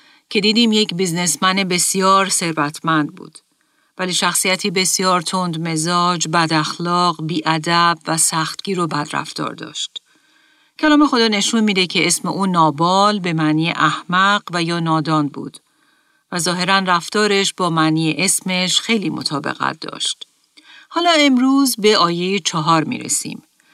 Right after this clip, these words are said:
و در اینجا داوود رو می‌بینیم که با ششصد نفر از مردان خودش که همه فراریان شاول هستن،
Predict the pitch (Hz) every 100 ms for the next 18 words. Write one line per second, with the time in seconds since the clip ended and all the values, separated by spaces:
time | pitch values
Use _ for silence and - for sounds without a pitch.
0 | _ _ 196 190 190 196 269 240 208 214
1 | 240 233 202 180 185 185 - 170 160 170
2 | 160 180 175 - 269 277 190 180 175 170
3 | 156 156 147 151 202 220 196 165 160 156
4 | - - 170 185 196 262 - 190 170 165
5 | 165 165 156 147 160 143 143 139 147 -
6 | - 208 220